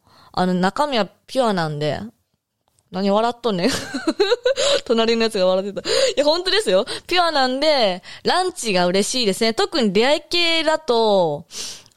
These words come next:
え、ちょっと怖いんでね。本当にどんな人が一応来るかわかんないんで、まあ、青山とかな、どこでもいいんですけども、ランチから始めるのが無難かなって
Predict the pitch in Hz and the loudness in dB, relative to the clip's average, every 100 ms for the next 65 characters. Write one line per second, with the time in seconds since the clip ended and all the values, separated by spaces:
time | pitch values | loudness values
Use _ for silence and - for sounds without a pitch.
0 | _ - - 180 - - 381 262 - 240 | _ -8 -6 -6 -10 -6 -4 -4 0 2
1 | 359 302 170 156 170 196 196 190 208 220 | 2 0 -4 -4 -2 0 0 0 2 2
2 | 190 170 165 170 196 185 233 214 165 170 | 0 2 0 2 0 0 2 0 2 -2
3 | 170 226 214 175 165 175 311 330 202 151 | 0 0 2 2 2 0 2 2 2 -2
4 | - - - - - - - 214 220 220 | -6 -18 -18 -20 -4 -2 0 2 4 2
5 | 208 190 170 175 180 185 220 269 311 269 | 0 -2 -2 0 0 0 0 0 0 -2
6 | - 226 247 294 254 151 - _ _ _ | -2 -2 0 2 2 0 -10 _ _ _
7 | _ _ _ - 196 254 226 - - _ | _ _ _ -2 2 2 0 -4 -14 _
8 | - 226 170 - - 196 196 196 196 175 | -4 -2 -2 -6 -6 0 2 4 2 2
9 | 156 156 170 170 180 190 208 208 202 - | 0 0 0 0 0 0 2 2 0 -2
10 | 160 | -4